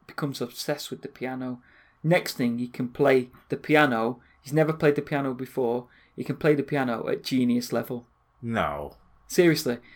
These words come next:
Speaker 1: He's an orthopaedic surgeon, sets up his medical practice again.
Speaker 2: And he's called Tony?
Speaker 1: Yeah.
Speaker 2: No way.
Speaker 1: Right? I, I, but he's now like a, he's, he's a, he writes music, he was, he does, like, mu-, uh, gigs, all this sort of stuff,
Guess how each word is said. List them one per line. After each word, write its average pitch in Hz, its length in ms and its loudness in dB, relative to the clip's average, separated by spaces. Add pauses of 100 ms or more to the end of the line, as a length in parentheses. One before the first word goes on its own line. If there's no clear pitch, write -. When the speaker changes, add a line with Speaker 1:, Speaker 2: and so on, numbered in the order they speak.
(140)
Speaker 1:
He's 147 160 0
an 175 60 6
orthopaedic 202 560 2
surgeon, 135 560 4
sets - 360 4
up 185 120 -2
his 170 100 -4
medical 170 320 0
practice - 420 -8
again. 123 180 -2
Speaker 2:
And 123 60 4
he's 131 120 2
called 147 300 8
Tony? 135 500 6 (340)
Speaker 1:
Yeah. 113 220 4 (520)
Speaker 2:
No 76 220 -6
way. 73 300 -10 (340)
Speaker 1:
Right? 151 300 4 (320)
I, 208 240 6
I, 208 80 8
but 208 180 8
he's 180 140 2
now 196 180 12
like 175 220 8
a, 156 160 -2
he's, 160 180 -2
he's 156 240 -4
a, 151 100 0 (140)
he 147 180 -2
writes 165 400 6
music, 156 520 2 (200)
he - 120 -2
was, 135 260 -4
he 143 140 -6 (160)
does, 160 280 0
like, - 220 6
mu-, 160 260 2
uh, 127 360 0 (600)
gigs, 170 440 2
all 190 180 6
this 175 160 0
sort 160 140 4
of 143 60 -2
stuff, 156 260 2